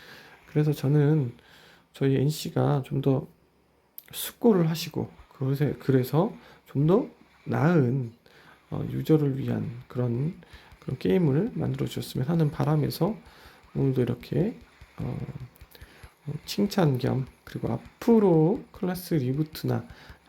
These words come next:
어, 이런 것을 했을 때, 어, 좀 맞춰야 되는 이유,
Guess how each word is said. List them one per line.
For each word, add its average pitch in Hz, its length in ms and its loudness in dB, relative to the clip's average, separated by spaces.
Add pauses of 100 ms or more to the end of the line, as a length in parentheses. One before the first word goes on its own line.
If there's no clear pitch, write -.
(280)
어, 117 280 -4
이런 139 200 2
것을 127 280 -2
했을 190 400 -2
때, 165 300 0 (500)
어, 117 260 -6
좀 147 140 -6
맞춰야 196 460 2
되는 131 400 2
이유, 120 360 -2